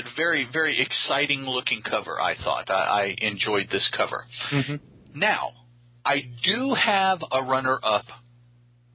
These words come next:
Speaker 1: for favorite cover, and that would be an alternate cover. And I've tried to stay away from alternate covers 'cause there's no guarantee that everyone will, will see 'em. But there's an alternate cover for issue one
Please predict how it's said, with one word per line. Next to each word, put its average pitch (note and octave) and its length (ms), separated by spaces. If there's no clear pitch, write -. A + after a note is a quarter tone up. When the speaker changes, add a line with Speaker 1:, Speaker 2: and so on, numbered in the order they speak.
Speaker 1:
for A2 400
favorite G2+ 280
cover, F#2 320
and A#2+ 200
that F3 180
would D3+ 200
be C#3+ 320
an A#2+ 140
alternate F3 480
cover. G2 240
And A#2+ 100
I've C#3+ 120
tried C4+ 220
to C3 60
stay - 160
away B2 240
from A2+ 140
alternate G#2 380
covers G2+ 340
'cause G2+ 180
there's G2+ 200
no A#2 140
guarantee G#2+ 420
that F#2+ 120
everyone G2+ 480
will, F2+ 300
will F#2 160
see G#2 300
'em. D2+ 140
But C3 160
there's D3 220
an C#3+ 60
alternate A3 500
cover G2+ 420
for A#2+ 120
issue E3+ 360
one A2 440